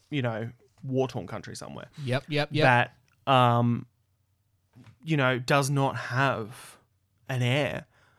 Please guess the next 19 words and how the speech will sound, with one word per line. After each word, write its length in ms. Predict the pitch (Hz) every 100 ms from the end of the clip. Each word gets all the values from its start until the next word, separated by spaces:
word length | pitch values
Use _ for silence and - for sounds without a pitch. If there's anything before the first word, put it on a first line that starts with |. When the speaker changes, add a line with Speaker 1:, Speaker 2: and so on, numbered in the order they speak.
| _ _ _ _
Speaker 1:
and, 420 | 143 143 131 123 -
and 240 | 113 120
they 160 | 120 127
wanna 260 | 135 147 151
retire, 520 | 151 - 131 139 143
or 200 | - 113
they're 160 | 104
getting 300 | 117 135 156 131
old, 480 | 135 143 151 147 -
or 280 | 127 120 120 - - _ _
some, 320 | - 131 131 147
the, 160 | 139
you 120 | 135 131
know, 180 | 135 147 _ _ _ -
democracy's 600 | 131 120 165 202 180 160
coming 300 | 180 156 151
after 320 | 135 123 151
them, 160 | 147 147 - - - -
and 460 | 156 147 135 120